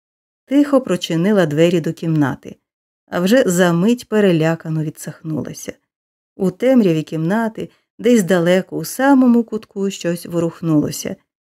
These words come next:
Її напружені нерви не витримали,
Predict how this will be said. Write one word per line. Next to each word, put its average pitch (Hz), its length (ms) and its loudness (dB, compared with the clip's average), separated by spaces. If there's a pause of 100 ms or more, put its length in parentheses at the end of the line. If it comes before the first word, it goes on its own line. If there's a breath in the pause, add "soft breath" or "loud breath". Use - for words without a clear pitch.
(320)
Її 190 360 4
напружені 180 600 0
нерви 185 360 2
не 185 140 0
витримали, 165 640 0